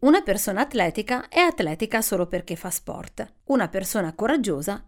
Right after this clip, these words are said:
è coraggiosa solo perché supera le sue paure ed esce continuamente dalla sua zona di benessere. Ciò che conta quindi è la nostra fede, ma senza le opere che la accompagnano è morta.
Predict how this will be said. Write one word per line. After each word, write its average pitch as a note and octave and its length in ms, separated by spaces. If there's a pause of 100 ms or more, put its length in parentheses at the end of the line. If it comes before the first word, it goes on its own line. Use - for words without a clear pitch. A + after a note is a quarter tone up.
(100)
è C4 140
coraggiosa D4 500
solo G3 260
perché G#3+ 280
supera G#3+ 440
le E3 120
sue F#3 180
paure F3 520
ed C4+ 200
esce G#3+ 400
continuamente A3 760
dalla G3 240
sua A#3+ 240
zona F#3 240
di F#3 120
benessere. F#3 720 (460)
Ciò C4+ 160
che B3+ 140
conta F3+ 440
quindi E3+ 520 (120)
è A#3+ 120
la G#3 120
nostra G3 320
fede, F3 400 (340)
ma B3+ 180
senza C4 420
le G#3 120
opere F#3 320
che F3+ 140
la F3 100
accompagnano F#3 800
è A#3 120
morta. D#3+ 520